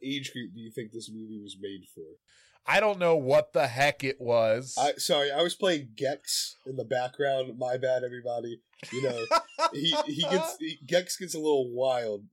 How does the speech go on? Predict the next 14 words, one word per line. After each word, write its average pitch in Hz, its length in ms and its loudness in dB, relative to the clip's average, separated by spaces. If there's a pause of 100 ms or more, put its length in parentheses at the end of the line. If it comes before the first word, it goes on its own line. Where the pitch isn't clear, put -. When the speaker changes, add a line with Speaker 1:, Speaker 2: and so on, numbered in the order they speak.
Speaker 1:
every 113 240 -14
once 113 220 -10
in 113 60 -12
a - 20 -10
while, 104 140 -4
especially 143 340 -4
when 135 80 -6
you 131 140 -10
bring 123 200 -6
up 110 160 -6
Chip 135 300 -6
'n 117 140 -12
Dale 110 340 -6 (960)
Rescue 131 140 0